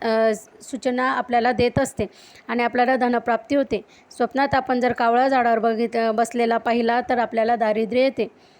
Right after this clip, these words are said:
स्वप्नात जर आपल्याला कोणी कापूर दिला तर आपल्याला मोठ्या संपत्तीचा लाभ होतो. व्हिडिओ कसा वाटला? आवडला असेल तर जास्तीत जास्त लाईक करा, कमेंट करा, शेअर करा, सबस्क्राईब करा.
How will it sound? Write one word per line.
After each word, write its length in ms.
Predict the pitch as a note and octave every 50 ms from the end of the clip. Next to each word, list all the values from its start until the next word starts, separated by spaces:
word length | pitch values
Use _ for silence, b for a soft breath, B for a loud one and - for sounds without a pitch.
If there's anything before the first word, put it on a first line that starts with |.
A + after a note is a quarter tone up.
| b b b
स्वप्नात 440 | - - B3 A#3 - B3 B3+ C4 C#4 A#3 A3
जर 140 | C4+ C4+ B3+
आपल्याला 340 | A#3+ B3 B3 A#3+ A#3+ A#3+
कोणी 260 | A#3+ A#3+ B3 B3 B3 A#3
कापूर 360 | - A#3+ A#3 A3+ - B3+ A#3+
दिला 300 | G#3 B3 B3 A#3+ B3 B3
तर 140 | A#3+ - B3
आपल्याला 520 | A#3 A3+ - A3+ A3+ A3 A3+ B3 C4+ D4+ D#4+ B B B B B -
मोठ्या 380 | B3 B3 A#3+ A3+ - - D4+ D#4
संपत्तीचा 680 | - D#4 C4 A#3+ - A#3+ A3 - A#3+ A3 - B3+ A#3+
लाभ 300 | A#3+ A#3 A3 G#3+ A#3 A3
होतो. 320 | C4+ C4+ A#3+ - G3+ F3 - _ _ _ _ - _ _ _ b b b b b - B3
व्हिडिओ 220 | B3 B3+ C4 C4 C4 -
कसा 240 | C#4 - D4 C#4
वाटला? 480 | C4 B3+ A#3+ B3 A#3+ A#3 A#3+ A#3+ A#3+ B3 B3 - _ _ _ -
आवडला 340 | A3 A3+ A#3 A#3+ B3 A#3+ B3
असेल 340 | B3 B3 - B3+ B3 G#3+ -
तर 200 | B3 B3 B3+ B3 A3
जास्तीत 280 | A#3 A3 - - C4 G#3
जास्त 220 | A#3 B3 A#3 - C4
लाईक 200 | B3 A#3 A#3 B3 - -
करा, 240 | B3 A#3+ A#3 B3 B3
कमेंट 380 | A#3 - B3 A#3 A#3+ B3 B3 A3+
करा, 260 | - A#3 A#3 A#3+ A#3+ A#3
शेअर 300 | - - A#3+ A#3+ A#3+ A#3+
करा, 280 | - B3+ A#3+ A#3+ A#3+
सबस्क्राईब 500 | A#3+ - C4 A#3 - - - B3 A#3+ A#3+ A3+ - -
करा. 180 | B3+ A3 G#3